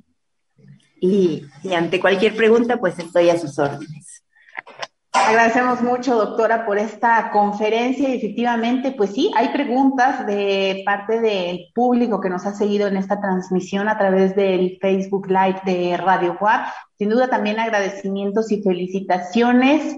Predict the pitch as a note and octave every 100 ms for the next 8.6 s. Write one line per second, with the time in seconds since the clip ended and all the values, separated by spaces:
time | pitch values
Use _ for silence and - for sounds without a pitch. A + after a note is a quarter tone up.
0 | - C4+ G4 - B3 A#3 A3+ A3 C4+ B3
1 | A#3 B3+ A#3 A3+ A#3 - G3 G3 F#3+ F#3+
2 | F#3+ G3 G#3 G3 A#3 B3 B3 - - _
3 | G#3 G#3 G#3 A3+ B3 C4+ C4 C4 C4+ C4+
4 | A#3 G#3 A3+ A#3+ C4 C4 G#3 G3 A3 A3+
5 | A#3+ A#3 G3+ F#3+ F#3+ F#3+ G3 A#3+ C4 C4
6 | A3 - G#3+ A3+ A3 A3 G#3+ F3+ E3+ G3+
7 | A3+ G#3+ F#3+ F#3 F#3 F3 F3+ G#3 G#3 A3
8 | G#3+ G3+ F3+ G3+ D#4